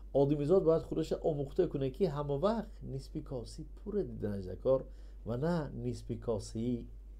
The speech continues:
خالیه. اگر آدم خودش به همین آموخته کنه، اگر دوستان عزیز، از او زیاد صفحه بخت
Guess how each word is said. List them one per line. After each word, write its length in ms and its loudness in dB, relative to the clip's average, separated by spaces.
خالیه. 600 -4
اگر 180 6
آدم 280 8
خودش 340 0
به 180 4
همین 260 -2
آموخته 420 4
کنه، 220 -2
اگر 260 4
دوستان 420 2
عزیز، 400 2
از 360 0
او 220 4
زیاد 400 2
صفحه 320 -2
بخت 400 4